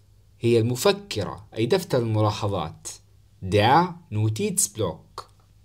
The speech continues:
Herstellen. صنع. Herstellen. Organisieren. نظم. Organisieren. Der Glückwunsch. التهنئة.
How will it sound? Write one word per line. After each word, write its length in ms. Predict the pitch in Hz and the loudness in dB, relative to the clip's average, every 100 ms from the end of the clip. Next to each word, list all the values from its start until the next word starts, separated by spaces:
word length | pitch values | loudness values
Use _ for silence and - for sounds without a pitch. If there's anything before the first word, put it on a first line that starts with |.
| _ _ | _ _
Herstellen. 1000 | - 196 214 208 - 131 107 117 165 170 - _ _ | 0 4 6 4 0 2 2 2 -2 -6 -12 _ _
صنع. 560 | - 208 202 113 73 - _ _ _ _ _ _ _ - | 2 6 6 2 -2 -10 _ _ _ _ _ _ _ -4
Herstellen. 960 | - 185 202 175 - 120 87 69 - - _ _ _ - | 6 8 8 6 -2 -4 -4 -8 -14 -20 _ _ _ 4
Organisieren. 1400 | 139 135 120 123 117 120 143 220 220 135 113 135 160 - - | 8 8 6 2 0 0 2 4 4 4 0 -4 -8 -12 0
نظم. 680 | 147 196 131 107 87 64 - _ _ - | 4 4 2 -2 -4 -6 -16 _ _ 2
Organisieren. 1400 | 127 123 117 120 113 110 139 185 190 113 92 64 104 - _ _ _ _ - | 8 8 8 2 0 0 2 4 4 2 -2 -8 -14 -18 _ _ _ _ 0
Der 340 | 131 123 117 | 6 6 6
Glückwunsch. 920 | 135 208 208 123 127 147 180 175 - _ - - | 6 4 4 0 2 2 0 0 -4 _ -10 -4
التهنئة. 840 | 107 - 220 214 165 101 85 87 | -4 2 4 6 2 0 -4 -8